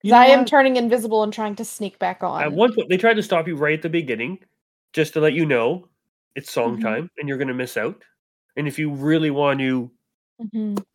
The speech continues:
Speaker 3: be one of them, it starts with song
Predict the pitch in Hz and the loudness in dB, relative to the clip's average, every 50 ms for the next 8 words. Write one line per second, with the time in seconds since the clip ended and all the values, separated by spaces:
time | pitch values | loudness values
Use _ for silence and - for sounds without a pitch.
0 | _ _ _ _ 131 127 123 123 131 135 135 127 120 131 139 151 135 113 110 104 | _ _ _ _ -8 -6 -4 -4 -4 -4 -4 -4 -2 -2 -2 -2 -2 -4 -8 -14
1 | 104 _ _ _ _ _ _ _ _ _ _ _ _ _ - - 127 135 135 - | -16 _ _ _ _ _ _ _ _ _ _ _ _ _ -10 -8 -6 -6 -6 -8
2 | - - - - _ _ _ _ _ _ _ _ _ _ - 78 - - - 120 | -12 -20 -20 -20 _ _ _ _ _ _ _ _ _ _ -20 -20 -20 -10 -6 -4
3 | 120 127 113 101 95 98 | -2 -2 -4 -6 -10 -18